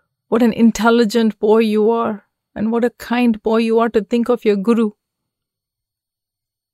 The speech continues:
So he turned to the gardener again and said,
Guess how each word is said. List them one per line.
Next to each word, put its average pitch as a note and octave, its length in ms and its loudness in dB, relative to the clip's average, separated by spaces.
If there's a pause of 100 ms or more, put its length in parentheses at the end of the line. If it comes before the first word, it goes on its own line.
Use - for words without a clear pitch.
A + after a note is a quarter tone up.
(1400)
So - 180 -6
he D3 140 -6
turned F#3+ 320 -2
to C4 80 2
the C#4 80 4
gardener G#3 380 2
again F3 400 -2 (300)
and F#3 140 0
said, D#3 300 -2